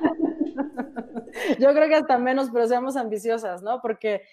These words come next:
igual tenían ahí una cifra de que la deserción para este año había sido de cuatro millones, cifra, cifra de gente de la sep que a mí me llegó, ¿no? Decían que cuatro millones de niños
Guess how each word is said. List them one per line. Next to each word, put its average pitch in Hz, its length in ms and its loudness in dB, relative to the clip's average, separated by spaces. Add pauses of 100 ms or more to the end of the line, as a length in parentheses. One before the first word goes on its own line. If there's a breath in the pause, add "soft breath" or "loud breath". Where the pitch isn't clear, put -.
(160 soft breath)
igual 233 380 4
tenían 254 300 4
ahí 262 200 6
una 262 200 0
cifra 254 380 0
de 220 140 0
que 214 120 -4
la 196 120 -2
deserción 208 560 -4
para 226 200 2
este 220 240 -2
año 226 220 2
había 220 200 2
sido 226 200 -2
de 208 120 -2
cuatro 208 300 -6
millones, 208 440 -2
cifra, 262 360 -2 (260)
cifra 262 300 -2
de 226 100 2
gente 220 260 -4
de 233 80 2
la 185 140 0
sep 208 240 -6
que 208 60 -6
a 196 40 -2
mí 196 120 -4
me 196 120 -4
llegó, 156 260 -4
¿no? 214 160 -6
Decían 233 260 -6
que 247 100 -4
cuatro 247 240 -4
millones 220 340 0
de 196 100 -2
niños 208 360 -6